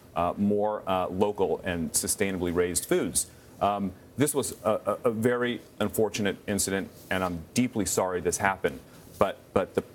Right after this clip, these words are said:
procedures we're putting in place today are so above industry norms that w-, that we are going to be the safest place to eat.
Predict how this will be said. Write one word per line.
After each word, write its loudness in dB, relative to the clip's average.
procedures -2
we're 0
putting 2
in -2
place 0
today 2
are 2
so 2
above 0
industry 0
norms -2
that 4
w-, -2
that 2
we 2
are 2
going 0
to -2
be 2
the 0
safest -2
place 0
to -8
eat. -8